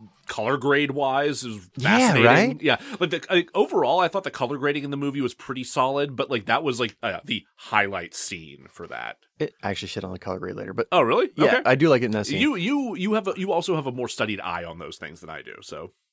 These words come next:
Speaker 2: yeah, but you have two functioning eye. You have two f-, mostly functioning eyes.
Speaker 1: Mostly,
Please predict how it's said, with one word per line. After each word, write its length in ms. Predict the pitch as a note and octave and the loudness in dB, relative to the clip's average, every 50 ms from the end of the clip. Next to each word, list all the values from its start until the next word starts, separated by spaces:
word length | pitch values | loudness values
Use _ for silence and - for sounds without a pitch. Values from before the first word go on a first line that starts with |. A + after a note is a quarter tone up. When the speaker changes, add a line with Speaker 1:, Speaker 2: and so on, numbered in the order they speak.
| _ _ _ _ _ _ _ - | _ _ _ _ _ _ _ -6
Speaker 2:
yeah, 160 | F3+ F3 A3 G#3+ | 2 4 4 4
but 140 | F#3+ A3 | 4 2
you 80 | A#3 C#4 | 2 2
have 120 | B3+ G3+ | 2 2
two 380 | - - - D3+ C3+ B2+ B2 - - | 2 -2 0 0 0 0 -2 -4 -4
functioning 460 | - - B2 A2+ G#2+ - A#2 A2 G#2 | 0 0 0 0 0 0 -2 0 0
eye. 260 | G#2 G2+ G2 G#2 A#2+ - _ _ _ _ | 2 2 0 0 -2 -4 _ _ _ _
You 100 | - E3 | 0 0
have 120 | G#3+ G3+ - | 0 0 0
two 160 | - - F3 | -4 -4 -4
f-, 100 | D3+ - - | -4 -2 0
mostly 320 | B2+ B2+ A2+ G#2+ - A#2+ | 2 2 4 4 2 0
functioning 400 | - B2 A#2 G#2+ - G#2+ G#2 G2+ | 0 0 -2 0 -2 -2 0 0
eyes. 380 | G2+ G2 G#2 A2+ B2+ B2 - - - | 2 0 0 0 -2 -4 -8 -8 0
Speaker 1:
Mostly, 460 | - F#3 F#3 E3+ D3+ - - F#2 E2 | 4 6 6 6 6 4 -2 -4 0